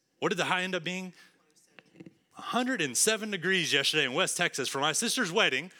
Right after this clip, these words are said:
outdoors at five thirty. It ain't, like, we're not talking eight A M, ten A M. We're not talking about a brunch wedding.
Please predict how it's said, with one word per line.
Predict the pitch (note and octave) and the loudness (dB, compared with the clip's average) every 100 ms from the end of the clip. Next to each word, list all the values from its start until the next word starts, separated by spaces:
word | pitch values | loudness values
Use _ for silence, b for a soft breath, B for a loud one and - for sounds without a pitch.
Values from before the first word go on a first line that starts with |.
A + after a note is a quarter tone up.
| B B B B - | B B B B 0
outdoors | C#3 C#3 C3+ G#2+ - - - - _ _ _ | 0 0 0 -2 -2 -4 -4 -10 _ _ _
at | - G#3 - | 2 2 0
five | A3+ G#3 G3+ F#3+ | 0 2 2 0
thirty. | - G3+ G3 E3+ G#2 D2+ | -2 0 2 0 -4 -4
It | G2+ D3+ | 2 4
ain't, | D#3 D3 C#3+ D3+ | 4 4 0 2
like, | D3 - B D#3 | 0 0 B 2
we're | |
not | F#3+ F#3 | 2 4
talking | E3+ D3+ E3+ B2 | 0 0 -2 0
eight | B2+ | 0
A | C3 C#3 B2 B2+ C3 | 2 2 2 0 -2
M, | B2+ | -4
ten | B2 A#2+ | -4 0
A | C3 C3 C3 C3+ | 2 2 0 -2
M. | |
We're | C3 | 0
not | D3+ | -2
talking | D3+ C#3+ D3 | 0 -4 0
about | D3 | -2
a | |
brunch | C#3 C#3 C3 | 0 -4 -2
wedding. | B2+ B2 B2+ | -2 0 0